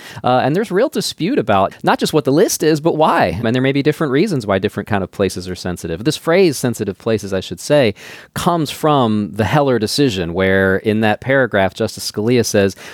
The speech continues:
"These forms of longstanding prohibition are presumptively lawful." And then he lists schools and government buildings. Those are the two that we get from Heller.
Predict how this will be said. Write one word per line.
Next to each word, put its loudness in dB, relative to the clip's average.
"These 2
forms 0
of -4
longstanding 0
prohibition 0
are 2
presumptively -2
lawful." 2
And 0
then 0
he -2
lists 0
schools -2
and -2
government 0
buildings. 0
Those 2
are 2
the -2
two 0
that 0
we 0
get 0
from -4
Heller. 0